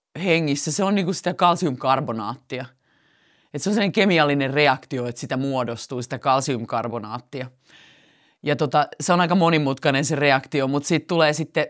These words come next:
tulee semmoinen runkokunta, mikä niinku kova, todella siis kivikova. Sen takia niitä kutsutaan stony corals, mut sit se elävä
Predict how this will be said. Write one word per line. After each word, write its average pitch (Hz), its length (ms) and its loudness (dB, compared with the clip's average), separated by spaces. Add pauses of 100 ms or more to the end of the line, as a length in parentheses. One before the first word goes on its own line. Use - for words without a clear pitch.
tulee 156 280 2
semmoinen 156 400 -2 (600)
runkokunta, 175 800 2
mikä 147 240 -2
niinku 151 240 -4
kova, 202 400 2 (100)
todella 202 340 2
siis 170 240 0
kivikova. 143 720 0 (520)
Sen 262 180 0
takia 180 260 2
niitä 175 200 -2
kutsutaan 160 480 -2
stony 165 520 2
corals, 127 580 0
mut 151 180 -4
sit 202 140 -2
se 185 160 4
elävä 202 380 2